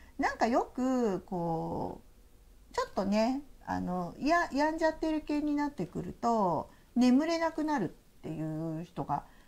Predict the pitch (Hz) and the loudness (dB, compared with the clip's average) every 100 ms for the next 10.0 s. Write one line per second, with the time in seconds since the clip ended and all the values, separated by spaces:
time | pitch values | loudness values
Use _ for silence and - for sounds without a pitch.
0 | _ - 175 151 156 180 190 185 131 156 | _ -12 -8 -4 -2 0 0 -2 -6 -6
1 | 165 151 151 151 262 277 277 247 139 - | -10 -10 -8 -2 -2 2 2 2 0 -2
2 | 165 170 196 233 240 240 175 139 160 - | 0 4 4 4 4 2 0 -4 -10 -6
3 | 196 208 320 320 330 294 156 156 165 156 | -2 2 6 6 6 2 0 -2 -10 -10
4 | 170 160 156 185 226 233 233 233 139 - | -8 -6 0 4 4 4 2 -2 -8 -10
5 | - - 156 - 147 156 - 156 - - | -14 -14 -14 -14 -16 -16 -10 -10 -12 -20
6 | - - _ 175 185 202 208 202 202 185 | -20 -20 _ -4 0 0 0 0 -2 -2
7 | 175 175 196 180 143 - 147 175 175 - | -2 0 0 -2 -6 -10 -14 -12 -14 -16
8 | _ _ - 285 233 202 196 196 190 - | _ _ -4 -2 -2 -2 0 0 -4 -10
9 | - 73 - - - - - - 147 - | -10 -8 -8 -10 -16 -20 -20 -16 -14 -12